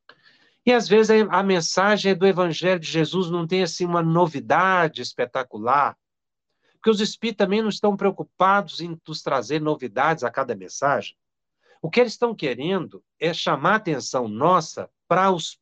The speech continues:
pontos que nós precisamos refletir sobre eles.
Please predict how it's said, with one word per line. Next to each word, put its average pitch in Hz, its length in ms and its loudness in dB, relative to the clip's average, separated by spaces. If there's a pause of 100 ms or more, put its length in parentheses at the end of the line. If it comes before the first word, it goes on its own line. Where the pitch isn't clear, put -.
pontos 214 440 -2
que 208 120 -10
nós 254 600 0
precisamos 104 920 -14 (800)
refletir 160 500 0
sobre 151 380 -2
eles. 110 500 -6